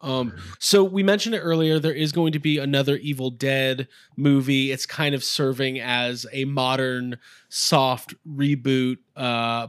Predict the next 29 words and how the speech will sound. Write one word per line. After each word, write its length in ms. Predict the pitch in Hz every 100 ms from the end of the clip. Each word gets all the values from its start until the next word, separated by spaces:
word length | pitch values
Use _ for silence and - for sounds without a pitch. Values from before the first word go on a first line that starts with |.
| -
but 260 | 160 - _ _
from, 320 | - 175 156 -
from 280 | - 175 165
what 160 | 180 214
I've 140 | 202
been 180 | 185 147
reading, 520 | 185 226 143 135 185
it 60 | 185 - _ -
does 140 | 151
not 160 | 190 165
take 220 | 202 180
place 260 | 185 165 170
in 60 |
a 40 | 143
cabin. 460 | - 160 160 139
It's 160 | 131 -
going 160 | 151
to 60 | 139
be 240 | 135 135
in, 180 | 131 139
like, 160 | 127 120
a 60 |
city, 420 | 120 - 175 147 123
like, 160 | 117
in 140 | 139 135
a 40 |
skyscraper, 800 | - - 127 139 - 117 101 104
like 200 | 107 120
Gremlins. 720 | 123 135 165 123 - - -